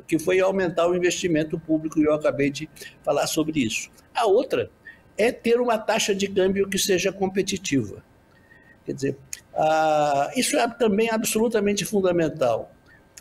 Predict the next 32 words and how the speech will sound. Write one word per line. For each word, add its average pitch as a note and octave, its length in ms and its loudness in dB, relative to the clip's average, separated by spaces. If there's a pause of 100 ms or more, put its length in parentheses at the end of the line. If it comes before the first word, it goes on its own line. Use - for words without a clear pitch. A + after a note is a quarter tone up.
(140)
E, G#3+ 340 0
então, A3+ 240 2
e-, C4+ 220 0
eu G3 200 4
acho F#3 240 -2
que F#3 120 0
é - 20 4
importante E3 760 0
que - 80 -2
o F#3 60 2
governo, C3 520 2
logo F#3+ 280 0
aqui D3+ 240 0
no C#3 100 4
começo D3 560 2
dele, C3 460 0 (640)
ele G3+ 560 2
diga, A3+ 580 0 (160)
não E3 120 0
é, F3+ 100 -4 (1040)
que G3 120 0
ele G3+ 100 2
está E3 220 2
disposto G#3 720 0
a F3+ 100 2
manter F#3+ 680 0
a D#3+ 80 -2
taxa D#3+ 340 -2
de C3+ 160 -4
câmbio F#3 400 2
num F#3+ 220 2
nível G3 440 0